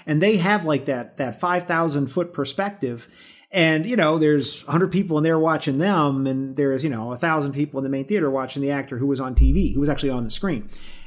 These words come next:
And like I said, it's not a criticism of the actors. We love them. You know, they're, they're great, but they don't have that perspective.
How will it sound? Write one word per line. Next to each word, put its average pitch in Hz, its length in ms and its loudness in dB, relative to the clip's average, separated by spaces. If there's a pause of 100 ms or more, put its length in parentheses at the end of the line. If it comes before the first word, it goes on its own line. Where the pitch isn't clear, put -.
(100)
And 143 500 2
like 139 140 -2
I - 40 0
said, 104 100 -10
it's - 140 -10
not 160 200 2
a - 20 -6
criticism 151 460 0
of 127 80 -2
the 131 100 2
actors. 120 300 -4
We 131 80 -2
love 131 280 0
them. 131 360 0
You 123 100 -8
know, 113 220 -8
they're, 117 220 -14
they're 120 100 -6
great, 131 400 0 (340)
but 147 240 0
they 202 140 6
don't 247 160 2
have 180 160 0
that 156 180 0
perspective. - 560 -4